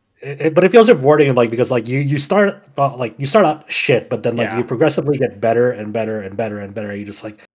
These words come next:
Speaker 1: you kinda get that, like, kinda get that gradual comeuppance of, like, "Hey, uh, my character is getting stronger."
Speaker 2: Yeah,
Speaker 1: You know?
Speaker 2: it, it's definitely the sort of game where starting out, you feel like you suck. Uh, where, uh, like,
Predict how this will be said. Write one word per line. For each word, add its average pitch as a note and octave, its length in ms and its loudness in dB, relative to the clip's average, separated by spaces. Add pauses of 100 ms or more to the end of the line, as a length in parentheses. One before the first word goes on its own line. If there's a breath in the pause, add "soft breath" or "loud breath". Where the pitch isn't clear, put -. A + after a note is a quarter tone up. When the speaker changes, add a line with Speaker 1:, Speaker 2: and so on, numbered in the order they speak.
(140)
Speaker 1:
you C3 60 -14
kinda E3 220 2
get C#3+ 200 2
that, B2+ 140 -4
like, A#2 280 -8 (580)
kinda C3+ 340 0
get A#2+ 160 -6
that A2+ 160 -6
gradual A2+ 300 -2
comeuppance A2 580 -4
of, G#2+ 140 -6
like, G#2 160 -8
"Hey, A2 180 -4
uh, G2+ 160 -14
my G#2+ 120 -8
character A2 440 -8
is G2 100 -8
getting G#2 240 -6
stronger." F#2+ 640 -16 (120)
Speaker 2:
Yeah, B2+ 320 -2
Speaker 1:
You B2 160 0
know? C#3+ 120 -4
Speaker 2:
it, D3+ 160 -4
it's E3 160 -2
definitely G#3 260 2
the - 20 -4
sort F#3+ 160 -4
of B2+ 60 -6
game B2 180 -2
where A#2+ 100 -4
starting B2 340 -2
out, A2+ 220 -2
you B2 100 -10
feel F3+ 200 -2
like B2+ 180 -2
you G#2 80 -12
suck. - 460 -10 (480 soft breath)
Uh, A2 300 -2
where, G#2 500 -2 (400 soft breath)
uh, G#2 460 -2 (200)
like, - 340 -8